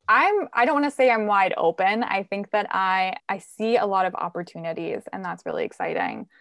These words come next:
Ideally, I, I would like to be in some sort of research institute position. So I'm, I'm open to going into academia, very open to going into academia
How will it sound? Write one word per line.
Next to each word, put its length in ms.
Ideally, 960
I, 680
I 100
would 160
like 320
to 120
be 320
in 420
some 200
sort 180
of 160
research 640
institute 600
position. 640
So 460
I'm, 260
I'm 160
open 320
to 100
going 280
into 300
academia, 760
very 200
open 240
to 60
going 220
into 160
academia 480